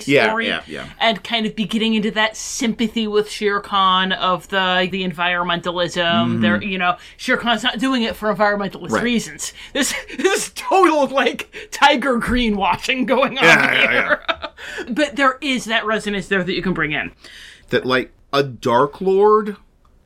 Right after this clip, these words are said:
Speaker 1: it's such a useful villain thing to have.
Speaker 2: Mm-hmm.
Speaker 1: Because, like, a Dark Lord can have sympathetic motivation. A Dark Lord can have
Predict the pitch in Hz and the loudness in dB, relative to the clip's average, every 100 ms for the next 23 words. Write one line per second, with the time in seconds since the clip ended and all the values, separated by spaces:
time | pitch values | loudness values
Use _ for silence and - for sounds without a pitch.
0 | _ 139 - - 139 107 110 - 107 92 | _ -6 -4 -4 -2 0 0 2 0 0
1 | 90 80 78 71 65 - 65 226 185 160 | -2 -4 -8 -10 -10 -8 -2 0 0 -4
2 | 147 - - 127 131 123 131 135 110 117 | -8 -4 0 2 0 -2 -2 -2 0 2
3 | 127 - 160 170 175 - 180 156 - - | 2 -2 -2 0 0 -4 -8 -8 -8 -2
4 | 107 101 104 98 - - - 98 98 95 | 0 2 0 -4 -10 -12 -6 -4 -4 -2
5 | 92 95 104 107 87 78 - 82 80 87 | 0 0 0 0 -2 -4 -6 -6 -8 -10
6 | - - - - - 113 107 107 104 101 | -14 -20 -20 -20 -8 -4 -2 0 0 0
7 | 110 104 104 98 110 104 - 98 92 92 | 0 2 2 0 -8 -12 -6 -2 0 0
8 | 87 - | -4 -12